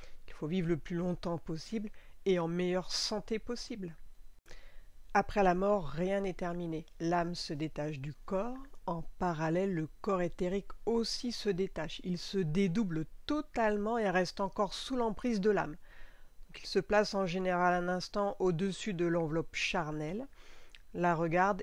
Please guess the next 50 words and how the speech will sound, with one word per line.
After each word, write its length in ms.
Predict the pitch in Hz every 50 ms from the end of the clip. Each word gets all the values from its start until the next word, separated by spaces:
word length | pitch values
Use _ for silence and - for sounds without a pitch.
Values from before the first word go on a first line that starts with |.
| - - -
et 120 | 208 220
parfois 480 | - - - 196 180 - - - 240 226
y 80 | 208
retourne. 440 | 190 175 208 196 - - 190 160 156
Donc 160 | 160 175 -
ça, 160 | - - 254
c'est 220 | 262 - - 240 214
le 80 | 196
cas 220 | - - 226 226 226
des 380 | 180 190 196 190 170 170 185
œufs 120 | 214 226 226
éminents, 380 | 233 226 214 208 180 165 160
des 260 | 147 147 170 160 139 202
expériences 600 | 233 - - - - 226 202 208 226 240 220 175
de 120 | 165 185
mort 260 | 185 196 208 214 208
imminente. 640 | 208 208 208 208 202 185 160 143 - - - - - - - - - - - - - - - - -
J'ouvre 360 | 160 151 175 240 262 220 226
une 140 | 226 214 196
parenthèse. 760 | - - 208 196 180 190 180 - - 165 147 143 147 147 - - - - - - - - - - - - - - - - - - - - - - - - -
La 240 | 190 196 185 180 180
personne 500 | - 226 226 220 - - 262 247 233 202
donnée 280 | 170 202 202 214 220 196
pour 280 | - - 196 170 151
morte 300 | 175 185 202 208 - -
à 80 | 202 175
l'hôpital 460 | 175 - - - - - 240 247 254
se 160 | - - - 196
voit 220 | 175 156 190 175
en 200 | 170 165 170 170
esprit 540 | 180 190 180 - - - - - - 233 214
sortir 880 | - - - - - - - 277 - - - - - - 294 277 262 240
de 140 | 208 240 240
son 280 | - - - 269 262
corps. 280 | 233 - - 185 160 -
Souvent, 400 | - - - - 202 185 202 214
elle 160 | 202 175 165
voit 300 | 156 139 135 160 202 214
l'équipe 340 | 208 196 165 - - 214 190
de 100 | 165 170
réanimation 760 | 170 165 165 170 170 170 175 170 170 170 165 165 - - 185
s'agiter 760 | 151 - - - 208 202 202 185 180 196 185 - - 220 214
sur 240 | 202 - - 170 -
ce 160 | - - -
corps 380 | 170 - - 240 233 240 254 240
et 100 | - 202
peut 180 | - - 202 190
parfois 360 | - 208 196 190 - - 240
se 200 | 233 - - 185
déplacer 960 | 170 151 147 147 151 220 247 247 - - 220 208 208 202 - - 254 269 285